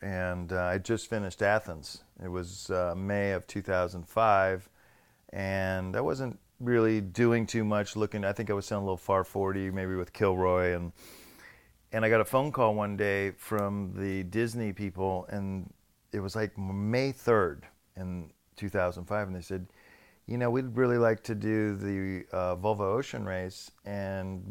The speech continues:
we were told that you're a person we should interview or contact.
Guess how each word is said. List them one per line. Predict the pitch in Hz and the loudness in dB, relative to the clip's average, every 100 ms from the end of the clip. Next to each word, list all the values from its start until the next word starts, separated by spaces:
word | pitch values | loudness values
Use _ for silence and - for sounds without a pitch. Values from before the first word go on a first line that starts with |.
| 101 | -6
we | 101 | -4
were | 98 | -4
told | 92 104 98 98 | -2 0 2 0
that | 92 90 | -2 -4
you're | 98 95 | -2 -2
a | |
person | 90 98 92 98 | -2 -4 -4 -6
we | 92 90 | -6 -8
should | - 90 87 _ _ _ _ - | -6 -8 -10 _ _ _ _ -4
interview | 123 110 101 98 98 | 0 2 2 0 0
or | 80 | -2
contact. | - 107 107 101 92 90 | -2 -2 -2 0 0 -2